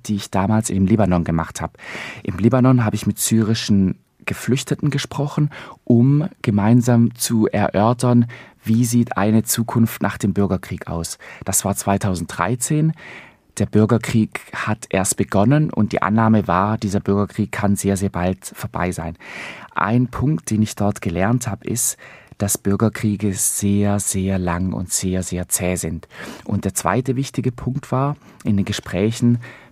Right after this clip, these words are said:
mit den Frauen und den Männern, aber auch mit Kindern, zu lernen, was bewegt die Leute und letztendlich zu sehen, ja, es ist sehr, sehr legitim zu sagen, wir wollen einfach eine gute Zukunft, wir wollen eine Perspektive haben.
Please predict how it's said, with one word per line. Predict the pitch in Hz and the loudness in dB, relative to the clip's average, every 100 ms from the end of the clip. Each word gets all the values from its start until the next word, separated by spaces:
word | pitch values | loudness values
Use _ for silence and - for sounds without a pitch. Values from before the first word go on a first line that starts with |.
| - | 0
mit | 98 92 - - _ _ - | 0 0 -6 -14 _ _ -4
den | 101 | -2
Frauen | - - 87 117 | -2 0 4 6
und | 117 104 | 4 4
den | 92 | 2
Männern, | 92 113 120 123 | 4 4 4 0
aber | 127 110 76 | -2 0 2
auch | 92 | 0
mit | - 92 | -2 -4
Kindern, | - 117 135 143 143 - - - _ | 0 2 4 2 -2 -6 -20 -20 _
zu | - 107 | -4 0
lernen, | 98 98 113 117 113 - - _ _ _ _ - | 2 2 4 4 4 2 -8 _ _ _ _ -14
was | 120 117 - | -4 -2 -2
bewegt | - 107 - 110 117 - | -2 -4 0 2 2 2
die | 131 | 0
Leute | 117 113 120 120 127 117 120 - - - - _ _ _ _ _ _ _ | 4 4 4 2 2 2 0 -8 -20 -20 -20 _ _ _ _ _ _ _
und | 110 104 | -2 0
letztendlich | 107 - 107 117 110 110 107 - - - - _ - | -2 0 2 2 4 2 2 -4 -14 -20 -20 _ -14
zu | - | -4
sehen, | 101 104 113 110 | -2 2 4 4
ja, | 113 117 - - - - | 4 0 -4 -10 -20 -10
es | 107 110 | -6 -4
ist | 113 - | -2 0
sehr, | 113 110 | 2 2
sehr | 110 | 2
legitim | 107 104 107 - 117 117 | 2 0 -4 -4 -2 0
zu | - 104 | -2 -4
sagen, | 98 98 104 101 101 - - _ | -2 0 0 0 -2 -4 -14 _
wir | 101 | 2
wollen | 110 107 | 4 4
einfach | 107 120 | 2 2
eine | 110 | 2
gute | 107 107 110 | 2 0 -2
Zukunft, | - 123 127 120 117 | -2 -4 0 -2 -2
wir | 104 | -2
wollen | 113 117 | 2 2
eine | |
Perspektive | 120 127 - - - 92 87 | 0 -4 -6 -10 -6 -4 -4
haben. | 85 82 80 | -6 -6 -8